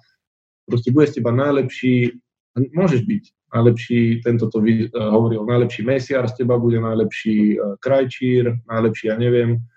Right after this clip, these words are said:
sústružník, no ale proste nebudeš vodca. A ja som si spomenul na jeden moment, že aj u mňa v škole sa stalo, že otec prišiel veľakrát tak z toho rodičovského a krútil hlavou a povedal, že,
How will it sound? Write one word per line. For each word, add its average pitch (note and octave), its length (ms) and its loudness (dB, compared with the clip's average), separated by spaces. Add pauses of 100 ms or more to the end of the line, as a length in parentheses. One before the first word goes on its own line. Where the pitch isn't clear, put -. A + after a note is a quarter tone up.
(340)
sústružník, D#3 640 0 (640)
no C#3 60 -12 (100)
ale D3+ 160 0 (160)
proste A2+ 240 0
nebudeš A#2+ 320 2
vodca. G#2 400 -4 (240)
A A#2 80 0
ja A#2+ 80 2
som C3 80 2
si B2+ 80 0
spomenul C3+ 400 0
na A2+ 160 2
jeden A2+ 160 2
moment, A#2 320 2
že G#2+ 320 0 (300)
aj A2+ 80 -2
u B2+ 80 2
mňa A#2+ 100 2
v A#2 80 -6
škole A#2 220 2
sa A2+ 160 -4
stalo, A2 320 0
že G#2+ 140 0 (420)
otec B2 320 2
prišiel A#2+ 640 -2 (240)
veľakrát A#2 400 0
tak A2 160 -2
z - 80 -20
toho A#2 160 2
rodičovského A2+ 640 -2
a G#2+ 100 -2
krútil A#2 440 0
hlavou A2+ 400 0
a G#2 80 -4
povedal, G#2+ 400 0
že, G#2 100 -2